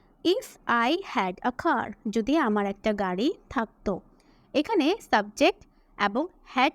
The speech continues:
কেন ব্যবহার করা হচ্ছে? কারণ had হচ্ছে have এর সেকেন্ড ফর্ম, তাই না? Have হচ্ছে একটা ভার্ব, কোনো কিছু থাকা অর্থে আমরা have ব্যবহার করি। এটাকে যদি আমরা অতীতে নেই, তাহলে কি হবে? Had।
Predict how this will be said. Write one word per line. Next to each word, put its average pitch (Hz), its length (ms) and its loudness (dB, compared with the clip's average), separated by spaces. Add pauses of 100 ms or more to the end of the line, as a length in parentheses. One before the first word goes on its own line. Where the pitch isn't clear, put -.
কেন 339 200 2
ব্যবহার 311 340 2
করা 311 220 0
হচ্ছে? 311 320 0
কারণ 226 340 0 (320)
had 254 280 2
হচ্ছে 320 300 0
have 208 360 -2
এর 294 160 4 (360)
সেকেন্ড 277 340 2
ফর্ম, 156 280 -8 (240)
তাই 226 180 2
না? 277 140 2 (400)
Have 220 280 0
হচ্ছে 269 260 0
একটা 311 300 2
ভার্ব, 247 400 2
কোনো 226 200 -2
কিছু 247 340 -2
থাকা 233 480 0
অর্থে 269 280 -2
আমরা 285 340 0
have 208 200 -2
ব্যবহার 233 440 0
করি। 269 300 0 (340)
এটাকে 233 340 0
যদি 240 300 0
আমরা 247 360 0
অতীতে 359 580 0
নেই, 233 320 2
তাহলে 233 300 0
কি 262 140 -2
হবে? 269 240 2 (280)
Had। - 300 -6